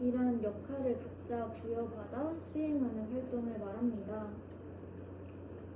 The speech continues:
이 과정 중에서 학생들은 자신이 원하는 역할을 책임 있게 수행할 수 있고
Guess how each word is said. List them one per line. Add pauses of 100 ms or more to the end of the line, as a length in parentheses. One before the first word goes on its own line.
(300)
이
과정
중에서 (200)
학생들은 (300)
자신이
원하는
역할을
책임
있게
수행할
수
있고